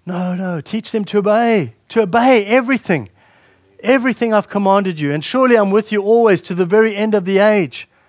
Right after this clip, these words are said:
So he's, he's got all authority and he's with us to the end of the age. What more can we need or want? He's hedged you in,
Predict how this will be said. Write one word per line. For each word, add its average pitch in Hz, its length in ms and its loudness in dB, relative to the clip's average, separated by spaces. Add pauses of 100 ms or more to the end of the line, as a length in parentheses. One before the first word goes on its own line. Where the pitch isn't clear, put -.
(1000)
So - 180 -4
he's, 170 320 -4 (360)
he's 156 160 -8
got 220 200 0
all 214 180 6
authority 190 560 0
and 165 100 2
he's 156 120 -2
with 214 240 2
us 214 160 0
to - 100 -2
the 185 160 2
end 190 100 0
of 185 80 0
the 180 60 2
age. 196 180 4
What 233 200 2
more 262 200 4
can 254 200 0
we 247 100 -2
need 254 340 0
or 226 140 4
want? 233 320 2
He's - 200 -8
hedged 226 360 0
you 240 160 0
in, 226 240 2